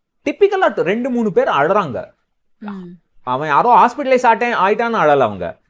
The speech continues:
Speaker 1: பணம்
Speaker 2: காசு
Speaker 1: இல்லைங்கிறதுக்காக அழ-, அழறாங்க.
Speaker 2: ம்.
Speaker 1: Literally. And they're shocked.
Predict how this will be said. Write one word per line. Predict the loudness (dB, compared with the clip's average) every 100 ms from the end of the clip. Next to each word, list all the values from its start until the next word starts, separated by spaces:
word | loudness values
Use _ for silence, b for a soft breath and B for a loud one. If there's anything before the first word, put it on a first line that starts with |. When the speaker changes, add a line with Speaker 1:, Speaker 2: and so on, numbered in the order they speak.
| _ _
Speaker 1:
பணம் | 2 4 4
Speaker 2:
காசு | 4
Speaker 1:
இல்லைங்கிறதுக்காக | 2 2 2 4 4 6
அழ-, | 4 4
அழறாங்க. | 0 -2 -6 -14 -6
Speaker 2:
ம். |
Speaker 1:
Literally. | -2 -2 -4 -8 -8 -10
And | -12 -10
they're | -12 _ -12 -12 -4 2
shocked. | 2 2 -14